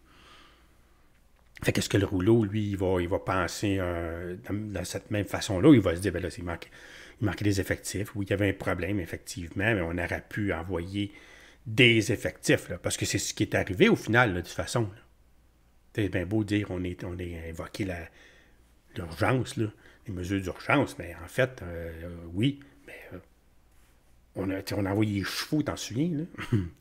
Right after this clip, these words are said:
<laughs> Hey, là, il y a eu la, la grosse affaire, là, qui est arrivée là, là. Tu sais, veux dire, la cavalerie est arrivée, là. <laughs> Tabarnouche. Fait qu'est-ce qu'on aurait pu, euh, amener la cavalerie, là, sans, euh,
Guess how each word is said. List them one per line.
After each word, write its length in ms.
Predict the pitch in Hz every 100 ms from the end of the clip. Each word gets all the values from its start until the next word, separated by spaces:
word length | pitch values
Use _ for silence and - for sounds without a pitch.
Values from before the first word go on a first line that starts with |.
| _ -
<laughs> 0 |
Hey, 180 | 87 87
là, 120 | 95
il 60 | 92
y 40 |
a 40 |
eu 100 | 95
la, 140 | 101 85
la 160 | 82
grosse 240 | 92 104 92
affaire, 300 | - 120 87
là, 60 | 87
qui 80 |
est 80 | -
arrivée 260 | 80 85 85
là, 140 | 104
là. 80 | 87 87 - - _
Tu 120 | -
sais, 0 |
veux 140 | 95 85
dire, 160 | 104 117 - _ - - 330
la 100 | 110
cavalerie 440 | 123 104 92 110
est 100 | 123
arrivée, 380 | 90 92 127 101
là. 80 | 101 - -
<laughs> 240 | - - -
Tabarnouche. 460 | 120 - 104 156 - - - - - - - -
Fait 100 | 127
qu'est-ce 140 | -
qu'on 140 | 120 107
aurait 260 | 95 90
pu, 260 | - 127 117
euh, 160 | 92 92
amener 160 | 104
la 80 | 104
cavalerie, 540 | 101 95 95 98 120
là, 220 | 107 110 101
sans, 180 | -
euh, 540 | 107 113 98 90 90